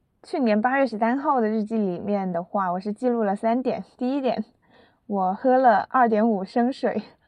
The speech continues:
<laughs> 这么能喝，是水牛吗？<laughs> 然后第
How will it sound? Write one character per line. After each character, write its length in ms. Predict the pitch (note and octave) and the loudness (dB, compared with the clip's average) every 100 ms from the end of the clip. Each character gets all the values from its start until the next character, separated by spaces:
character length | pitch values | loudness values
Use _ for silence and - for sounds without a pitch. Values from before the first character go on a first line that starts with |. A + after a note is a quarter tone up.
| G4 _ | -20 _
<laughs> 360 | A#4 G#4+ - - | -12 -12 -18 -10
这 120 | C#4+ | -4
么 100 | G#3+ | -2
能 220 | F#3 F#3 | -2 -2
喝， 320 | G#3+ - A3 | -4 -2 0
是 160 | A3+ B3 | 0 -4
水 300 | - G#3+ F3 | -4 -2 -2
牛 260 | E3+ F3 F#3 | -2 -4 -4
吗？ 280 | G#3 A3 - - B3 B3 C4+ _ | -2 -4 -4 -2 0 0 -2 _
<laughs> 500 | _ - - - - | _ -20 -20 -20 -8
然 180 | A3+ A#3 | 0 2
后 280 | C4+ C4 C4 | 2 0 -2
第 140 | C4 | -4